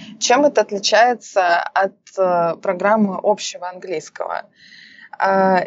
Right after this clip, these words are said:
это отличается тем, что более глубоко погружает человека в контекст, а, в тот контекст, в котором он потом будет использовать язык.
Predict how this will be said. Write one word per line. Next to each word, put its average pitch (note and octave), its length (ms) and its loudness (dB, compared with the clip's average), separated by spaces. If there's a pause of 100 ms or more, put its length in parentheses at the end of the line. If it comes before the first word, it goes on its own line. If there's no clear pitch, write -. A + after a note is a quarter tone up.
это A#3 480 2
отличается G#3+ 640 -2
тем, C#4+ 240 -4
что G#3+ 320 2
более A3+ 540 2
глубоко G3 560 0
погружает F#3 960 0
человека F3 920 -2
в - 80 -20
контекст, - 800 -2
а, F3 220 0
в - 60 -20
тот A3 180 0
контекст, A3+ 500 0
в - 40 -20
котором A3 360 -2
он G#3 160 -2
потом G3 320 0
будет G3 500 -2 (220)
использовать E3 720 -2
язык. - 500 -18